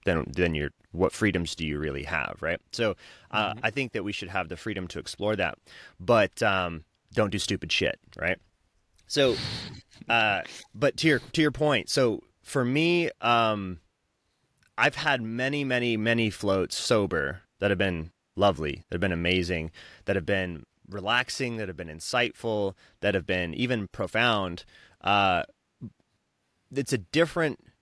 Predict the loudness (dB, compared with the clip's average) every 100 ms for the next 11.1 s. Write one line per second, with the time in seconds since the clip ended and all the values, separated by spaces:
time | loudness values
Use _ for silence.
0 | -8 2 4 4 -2 _ -2 0 2 2
1 | 2 2 2 4 6 4 0 -14 -20 _
2 | _ _ -20 -20 _ -4 -2 0 0 0
3 | 0 0 -2 -2 0 0 -2 -4 -2 -2
4 | -2 -4 -6 -6 -6 -4 -4 -4 -6 -4
5 | -2 -2 -2 -2 -2 -6 _ -20 -20 -20
6 | -20 _ _ -2 -2 -2 -4 -2 2 2
7 | 6 6 6 2 -6 -14 _ _ _ _
8 | _ -4 2 4 2 2 0 -2 0 0
9 | 0 0 -2 -2 -2 -4 -6 -10 -14 -2
10 | -2 0 -2 -2 0 -2 -2 -6 -8 -8